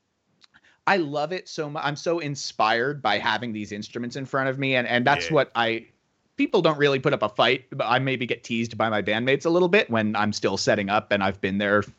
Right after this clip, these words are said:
Speaker 1: for an hour
Speaker 2: <laughs>
Speaker 1: before they got there. Um, but I'm, it's not really for the audience, though it does look cool to have the real stuff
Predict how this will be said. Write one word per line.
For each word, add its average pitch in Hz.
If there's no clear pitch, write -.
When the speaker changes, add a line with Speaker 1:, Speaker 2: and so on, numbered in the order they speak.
Speaker 1:
for 113
an 107
hour 107
Speaker 2:
<laughs> 95
Speaker 1:
before 95
they 113
got 120
there. 151
Um, 139
but 175
I'm, 190
it's 180
not 208
really 220
for 165
the 151
audience, 147
though 147
it 131
does 160
look 143
cool 127
to 113
have 120
the 123
real 117
stuff -